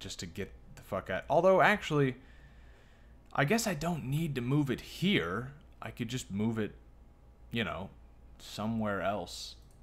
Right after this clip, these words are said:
What part of my... The problem is, I think after you move it... Uh, well, I don't own this either.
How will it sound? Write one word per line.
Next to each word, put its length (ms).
What 260
part 180
of 60
my... 540
The 80
problem 340
is, 260
I 60
think 180
after 280
you 100
move 300
it... 180
Uh, 500
well, 140
I 60
don't 160
own 160
this 240
either. 300